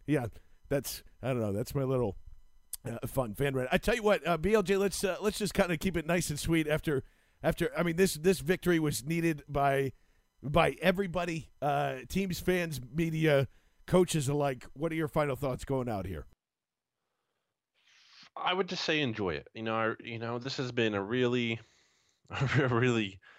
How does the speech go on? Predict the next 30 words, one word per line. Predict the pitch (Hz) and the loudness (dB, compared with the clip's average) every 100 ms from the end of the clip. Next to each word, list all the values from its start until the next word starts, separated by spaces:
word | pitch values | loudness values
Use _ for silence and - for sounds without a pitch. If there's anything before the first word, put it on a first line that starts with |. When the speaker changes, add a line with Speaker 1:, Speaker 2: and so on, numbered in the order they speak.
| - - | -20 -18
Speaker 2:
just | - - | -10 -2
ugly | - 98 101 | -2 -2 -6
season. | 92 - 95 92 92 92 92 _ - | -6 -8 -8 -8 -8 -10 -12 _ -20
It's | - | -6
been | 110 | -4
up | 98 104 | -2 -2
and | 101 | -2
down, | 92 92 95 92 90 - | 0 0 0 -2 -4 -10
a | 92 | -4
lot | 98 | -2
of | |
roller | 95 90 90 | -2 -4 -6
coasters. | 87 85 - 87 87 _ | -10 -12 -12 -12 -14 _
We | 101 | 0
all | 104 107 | 2 2
thought | 107 95 | 0 -4
the | |
season | - 104 95 82 | -6 -8 -6 -6
was | 82 | 0
over. | 101 85 85 - | 0 0 -2 -2
I've | 110 123 | -2 -2
been | 107 | -4
ready | 95 98 | -4 -6
for | 98 | -6
the | 85 | -10
season | 80 107 95 80 | -8 -8 -8 -8
to | 80 | -4
end | 101 95 80 82 | -2 -2 -4 -10
<laughs> | |
for, | - - 139 | -6 -4 -2